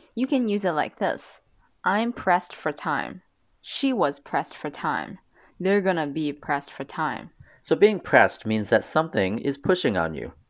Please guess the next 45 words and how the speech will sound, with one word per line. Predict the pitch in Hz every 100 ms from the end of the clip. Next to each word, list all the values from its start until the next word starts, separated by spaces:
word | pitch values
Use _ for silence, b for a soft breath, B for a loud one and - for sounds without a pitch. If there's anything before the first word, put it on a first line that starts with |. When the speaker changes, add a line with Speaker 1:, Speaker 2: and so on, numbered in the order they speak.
| -
Speaker 2:
giving | 127 98 82
you | 78
pressure. | - 117 - - - B B B
We | 147
can | - 185
understand | 151 143 - 135 113 95
this | 165 98 - - -
as | 92 98
not | 101 113
having | 117 117 101 87
enough | 92 151 -
of | -
something. | 92 92 - - _ _ _ _ _ -
Maybe | 190 202
you're | 185
trying | 160 143 127
to | -
finish | 113 95
a | -
project. | - 85 - - - _ _ _ -
The |
deadline | 95 113 127 92
is | 78 -
tomorrow, | 95 107 92 58 - _
but | 104
your | 98
colleagues | 98 143 151 107 90 -
ask | - 98 - 131
you | 147 104
if | -
you | 113
will | 117
be | 113
joining | 113 143 127
them | 95 98
for | 135
dinner | 151 151
after | 92 - 131
work. | 147 151 - - _ _ _ _ -
You | 113
might | 135 135
want | 104
to | 87
tell | - 110
them | 92 82 82